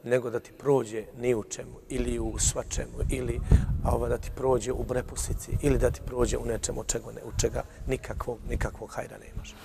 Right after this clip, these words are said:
Također se prenosi od Ebu Hureyre, radijallahu anhu, da Allahov poslanik, alejhi salatu selam, kaže: „Ko posti Ramazan vjerujući i nadajući se nagradi, bit će mu oprošteni, e, njegovi grijesi.” Hvala Bogu, ovdje se misli na grijehe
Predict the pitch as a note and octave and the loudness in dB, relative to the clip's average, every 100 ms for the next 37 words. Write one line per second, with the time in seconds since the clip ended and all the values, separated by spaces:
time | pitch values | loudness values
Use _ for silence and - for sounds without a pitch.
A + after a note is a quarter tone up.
0 | - - - C3 - F#3+ F3+ B2 C3+ D3 | -14 -12 -4 0 10 10 12 8 8 8
1 | C#3 - A#2 - C3 A2+ A2+ C#3+ C3+ G2+ | 10 8 6 6 8 8 10 10 10 8
2 | - A#2 G#2+ A2+ A2+ G#2 A2 B2 A2+ G#2 | 2 4 8 8 10 8 8 6 4 6
3 | A2+ A#2 B2+ - B2+ A#2+ A2+ - - A#2 | 8 8 6 6 6 4 2 2 4 4
4 | G2 - C#3 A#2+ G#2+ - - - - - | 4 8 8 10 6 2 -4 -4 -4 -4
5 | - - - A2 - - - D#3+ F3 - | -6 4 8 8 8 0 4 6 8 8
6 | C#3+ A#2+ C3 D#3 D3+ B2 A2+ D#3 C3 A2 | 6 8 8 8 10 8 8 8 10 8
7 | - A2+ C3+ D3+ B2 G2 - A#2 G#2 C#3+ | 6 10 12 12 10 8 8 8 12 12
8 | C3 B2 D3 - - - - - E3 - | 12 10 8 4 0 -2 -2 6 8 10
9 | C#3+ A2+ C#3+ - B2 - B2+ C3 C#3+ - | 10 8 6 4 4 6 8 6 6 0
10 | - - - - - - G#2 G2+ G#2+ A#2 | -4 -4 -4 -4 -4 2 6 6 8 8
11 | A2 A2+ G#2 G2+ G2 F2+ - - - - | 10 8 6 4 2 2 0 -2 -4 -4
12 | - D3+ D#3 C3+ C#3+ C3 C#3 - - C#3 | 8 12 12 12 10 8 8 6 4 2
13 | - C3 - B2 A2 G#2+ - - - - | 4 4 6 8 10 10 8 -2 -4 -4
14 | - A2 B2 A#2+ A#2 - | 2 8 8 8 4 2